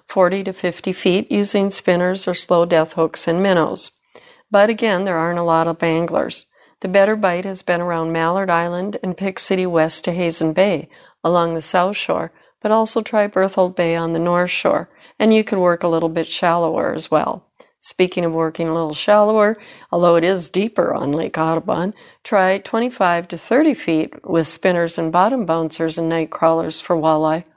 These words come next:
on Lake Audubon. Look for continued smallmouth bass success there as well in two to twelve feet using topwater or swim baits.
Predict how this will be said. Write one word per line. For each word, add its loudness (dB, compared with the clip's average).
on 0
Lake -2
Audubon. -4
Look 2
for -2
continued -4
smallmouth -2
bass 2
success -2
there 0
as -4
well 0
in -2
two 6
to 2
twelve 0
feet -4
using -2
topwater 0
or 2
swim 0
baits. -8